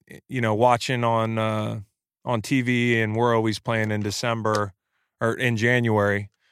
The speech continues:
Um, and, and I shoulda known at that point. I shoulda just canceled Bruce Arians, the beret, the glasses, all of it. Shoulda just freaking canceled it.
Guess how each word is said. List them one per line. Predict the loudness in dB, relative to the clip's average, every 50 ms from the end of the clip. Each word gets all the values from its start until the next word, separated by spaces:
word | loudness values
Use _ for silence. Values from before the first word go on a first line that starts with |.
| _ _ _ 0
Um, | 2 2 4 4 4 4 2 0 -2 -4 -10 _ _ _ _ _ 2
and, | 4 4 2 2 0 0
and | 2 2 2 0 -2 -6 _ _ _ 0
I | 0 0
shoulda | 2 0 2 2 4 4
known | 4 4 4 4
at | 2 2 2
that | 2 2 2 0
point. | -2 -2 0 2 0
I |
shoulda | 0 0 -2 -4 -4
just | -2 -4 -6 -6 -6
canceled | -6 -6 -4 -4 -4 -4 -4 -4 -4 -6 -8 -8 -4
Bruce | -2 -2 0 0 0
Arians, | 0 0 0 0 0 -2 -4 -4 -4 -6 -8 -8 -12 -14 _ _ _ _ _ _ _ _ _ _ _ _
the | -4 -4 -2
beret, | 0 2 4 4 6 6 6 6 6 6 6 4 4 4 2 0 -2 -8 _ _ _ _ _ _ _ _ _ _ _ _ _ _
the | -6
glasses, | -2 2 4 4 6 6 4 4 2 0 0 0 0 0 -2 -2 0
all | 2 4 4 4 4
of | 2 0
it. | -4 -6 -8 _ _ _ -10
Shoulda | -6 -4 -4 -2
just | -2 -4 -6 -8 _ _ _ _ _ _ _
freaking | 0 0 2 0 -2 -4
canceled | -4 -4 -2 -2 -2 -4 -4 -4 -4
it. | -4 -4 -6